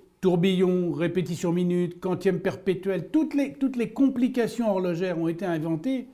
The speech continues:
Vraiment, il y a des dizaines, pour ne pas dire des centaines d'années.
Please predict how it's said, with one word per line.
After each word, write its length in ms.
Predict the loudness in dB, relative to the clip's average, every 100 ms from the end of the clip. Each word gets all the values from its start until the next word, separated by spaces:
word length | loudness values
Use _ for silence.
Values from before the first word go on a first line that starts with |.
| -6
Vraiment, 640 | -2 0 2 4 4 4
il 100 | 2
y 40 |
a 40 | 0
des 180 | 2 0
dizaines, 560 | 4 6 6 4 2
pour 120 | 2
ne 80 | -2
pas 120 | -2
dire 160 | -2 -2
des 120 | -2
centaines 420 | -2 -2 0 2
d'années. 380 | 4 4 2 -2